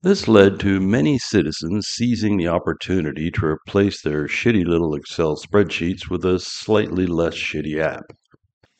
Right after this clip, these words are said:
Excel was the original citizen tool, and many organizations have a ton of Excel spreadsheets floating around, which are now slowly but surely being replaced with shitty Power Apps built by people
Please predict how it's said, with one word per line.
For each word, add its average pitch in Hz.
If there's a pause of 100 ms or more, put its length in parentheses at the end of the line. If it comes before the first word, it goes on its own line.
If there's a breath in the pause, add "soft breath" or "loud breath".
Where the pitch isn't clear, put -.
Excel 92
was 85
the 76
original 82
citizen 71
tool, 76
and 80
many 110
organizations 87
have 80
a 80
ton 87
of 76
Excel 76
spreadsheets 110
floating 71
around, 85 (580 soft breath)
which 135
are 131
now 92
slowly 90
but 92
surely 78
being 76
replaced 80
with 80
shitty 80
Power 76
Apps 78 (100)
built 82
by 87
people 85